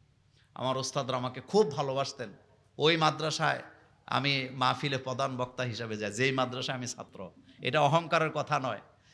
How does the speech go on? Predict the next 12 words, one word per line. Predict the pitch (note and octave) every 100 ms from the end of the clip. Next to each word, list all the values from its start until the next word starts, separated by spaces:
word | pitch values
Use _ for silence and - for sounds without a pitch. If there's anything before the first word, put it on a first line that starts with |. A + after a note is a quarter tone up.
| _ -
তো | F#3
আমি | E3+ F3 G3
ওই | F#3+
মাদ্রাসায় | F#3 F3+ F3+ F3+ F#3+ F3
পড়া | E3 F3
অবস্থায় | E3+ D#3+ - E3+ D#3 - - - -
ইমামতি | D#3+ D3+ D#3 D3 D3
করতাম। | A#2+ A2 G#2
আমি | A#2+ E3
সবসময় | F#3 F3+ G3 F3
জুমা | B2+ D3 D3+
পড়াতাম। | C3 B2+ B2 D3